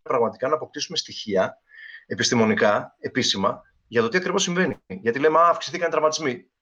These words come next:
Τι νούμερα έχουμε για την Ευρωλίγκα; Ας πούμε, στο Champions League υπάρχουν, στο, στην Premier League υπάρχουν, στο N B A,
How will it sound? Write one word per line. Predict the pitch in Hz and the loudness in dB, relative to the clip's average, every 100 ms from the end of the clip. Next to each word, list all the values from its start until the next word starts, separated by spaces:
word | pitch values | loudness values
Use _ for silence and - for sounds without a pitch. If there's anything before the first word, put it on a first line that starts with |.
| _ _ _ | _ _ _
Τι | - | -2
νούμερα | 190 139 117 | 0 2 2
έχουμε | 107 110 | 0 -4
για | 101 | -8
την | 104 | -8
Ευρωλίγκα; | 95 95 90 92 - _ _ _ _ - | -6 -8 -8 -12 -16 _ _ _ _ -12
Ας | 110 | -8
πούμε, | 156 156 | -2 -2
στο | 131 | 0
Champions | 151 151 131 | 2 2 0
League | 151 170 | -4 -6
υπάρχουν, | 165 151 - 107 | 0 0 0 -6
στο, | 95 110 107 | -6 -6 -6
στην | 104 92 | -6 -2
Premier | 127 139 135 | 0 0 -4
League | 131 151 | -6 -8
υπάρχουν, | 151 156 127 104 | -2 0 0 -2
στο | - | -6
N | 135 | -6
B | 117 | -4
A, | 113 127 | -2 -2